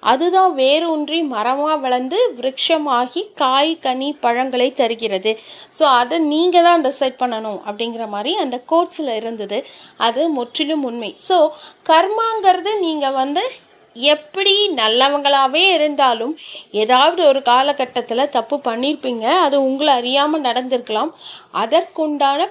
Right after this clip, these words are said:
பலன்களை நீங்க அனுபவிச்சுட்டு இருக்கீங்க அப்படிங்கறது நம்ம எல்லாருமே ஏத்துக்கணும். அந்த ஏத்துக்கிட்டு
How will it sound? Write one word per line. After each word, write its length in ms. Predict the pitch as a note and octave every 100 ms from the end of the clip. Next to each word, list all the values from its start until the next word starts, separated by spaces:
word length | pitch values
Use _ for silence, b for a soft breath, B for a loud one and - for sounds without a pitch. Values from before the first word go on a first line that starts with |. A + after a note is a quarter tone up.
| -
பலன்களை 760 | B3+ C4 E4 F#4 C#4+ B3 E4+ A#4+
நீங்க 420 | C#4+ C#4+ D4 E4+
அனுபவிச்சுட்டு 640 | B3 A#3 C4 C4+ C4 B3+
இருக்கீங்க 580 | A#3 G#3+ G#3+ G3 G3+ G#3 -
அப்படிங்கறது 640 | G#3+ C4 C#4+ C4+ A3 D4+
நம்ம 180 | G4 C4+
எல்லாருமே 760 | A#3 A#3 C#4 D#4 C#4+ D#4 B3+ A#3+
ஏத்துக்கணும். 420 | B3+ A#3 A3 C#4+ B B B B B
அந்த 300 | A3+ C4 F#4
ஏத்துக்கிட்டு 840 | E4+ B3+ B3+ E4+ F#4+ F#4+ C#4+ D4